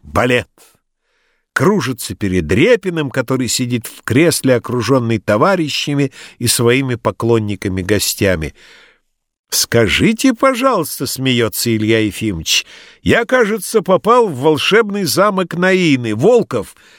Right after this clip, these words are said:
Дай мне свою длинную бороду, я её привяжу себе, чтобы быть похожим на Черномора».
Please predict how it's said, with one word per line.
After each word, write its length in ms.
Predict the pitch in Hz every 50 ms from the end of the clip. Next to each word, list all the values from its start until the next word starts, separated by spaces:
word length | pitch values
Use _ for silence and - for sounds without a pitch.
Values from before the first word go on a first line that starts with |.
| _ _ _ _ _ _
Дай 320 | - - 196 233 233 220
мне 200 | 208 196 196 175
свою 320 | - - 190 185 175 165
длинную 520 | 151 143 170 170 170 160 156 160 160 156 151
бороду, 640 | 143 139 185 247 262 254 220 175 147 147 147 147 -
я 240 | - 151 143 175 170
её 280 | 156 156 156 156 156 147
привяжу 540 | - 147 147 151 147 156 151 139 202 247 208
себе, 380 | - - 165 147 135 139 135
чтобы 380 | 120 - - 151 143 131 131 139
быть 240 | 135 180 220 202 -
похожим 520 | 156 143 - - 165 156 131 151 151 143
на 100 | 139 131
Черномора». 800 | 113 - 131 120 117 117 120 120 113 101 95 92 78 76 78